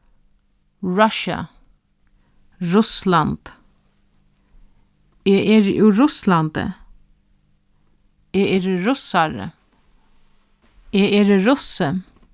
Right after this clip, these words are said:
Scotland. Skotland. Eg eri úr Skotlandi.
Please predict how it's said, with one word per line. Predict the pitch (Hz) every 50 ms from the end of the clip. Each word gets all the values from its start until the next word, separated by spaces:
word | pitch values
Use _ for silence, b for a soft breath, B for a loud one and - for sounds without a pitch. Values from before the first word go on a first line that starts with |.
| _ _ _ _ _ _ _ _ _ _ _ _ _ _ _ _ _ _ _ _ _ _ _ _ _ _ _ _ _ _ _ _ _ _ _ _ _ -
Scotland. | - - - - 240 262 - - - 196 170 160 175 165 165 - - - _ _ _ _ _ _ _ _ _ _ _ _ _ _ _ _ _ _ _ _ _ _ _ _ _ _ _ _
Skotland. | - - - - 214 226 - - _ - 185 170 - - - - - - - - _ _ _ _ _ _ _ _ _ _ _ _ _ _ _ _ _ _ _ _ _ _ _ _ _ _ _ _ _ _ _ -
Eg | 208 220 - -
eri | 214 208 196 202 208 214
úr | 226 -
Skotlandi. | - - 294 294 - - - 190 170 165 156 - - 190